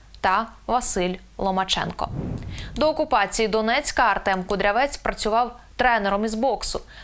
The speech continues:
Однак після приходу росіян він став колаборантом. Пішов на співпрацю з новоствореною владою.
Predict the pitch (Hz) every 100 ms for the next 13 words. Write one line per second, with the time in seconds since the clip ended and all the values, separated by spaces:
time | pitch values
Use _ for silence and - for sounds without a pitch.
0 | - 208 233 247 - 233 - 202 - 214
1 | - 185 170 175 185 233 226 285 269 220
2 | 202 - 233 196 - - 233 220 208 196
3 | 175 165 170 - - - - - 220 262
4 | 285 233 202 190 226 220 226 233 247 208
5 | 180 180 190 214 208 - 208 202 196 208
6 | 226 196 170 170